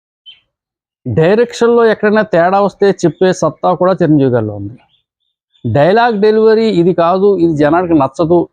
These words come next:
ఇలా మార్చండి అని చెప్పి ఆలోచన, డైరెక్టర్కి ఆలోచన ఇచ్చే ఆ సత్తా కూడా చిరంజీవి గారిలో ఉంది. అంటే సినిమాలో కేవలం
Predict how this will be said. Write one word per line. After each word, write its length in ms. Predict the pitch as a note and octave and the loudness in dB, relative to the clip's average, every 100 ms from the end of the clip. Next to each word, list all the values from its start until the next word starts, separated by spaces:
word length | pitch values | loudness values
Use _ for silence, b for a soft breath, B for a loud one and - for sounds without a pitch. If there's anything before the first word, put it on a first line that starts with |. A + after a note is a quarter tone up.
| _ | _
ఇలా 200 | D3 D#3+ F3+ E3 | -2 0 2 0
మార్చండి 400 | D#3+ D#3 D#3+ E3 | 0 -2 0 0
అని 120 | D#3 | 0
చెప్పి 320 | D3+ - E3 E3 C#3 | -4 -2 0 0 0
ఆలోచన, 440 | D3 F3 - D#3 D#3 D#3 _ _ _ - | 0 -2 0 0 0 -2 _ _ _ -6
డైరెక్టర్కి 500 | A#2+ D#3+ F#3 F3+ E3+ | -2 0 0 0 0
ఆలోచన 380 | D3+ E3 D3+ D#3+ D#3 D3+ | 2 0 0 0 2 0
ఇచ్చే 280 | - D#3+ D3 C#3+ - _ _ _ - | 0 0 0 -2 -8 _ _ _ -10
ఆ 40 | |
సత్తా 320 | C3+ D#3 - F#3 | -6 -6 -2 -2
కూడా 160 | G3 G#3+ | 0 0
చిరంజీవి 340 | F3 D#3 C#3 | 2 2 2
గారిలో 200 | A#2+ A2 G#2+ | 0 -4 -8
ఉంది. 180 | A2 - _ _ _ _ _ _ _ _ _ _ - | -12 -18 _ _ _ _ _ _ _ _ _ _ -8
అంటే 120 | F#3+ A#3+ | -6 -6
సినిమాలో 680 | - D#3+ G3+ A#3+ A#3+ B3 B3+ - | -2 0 2 2 2 2 0 0
కేవలం 320 | E3 G3 | 0 0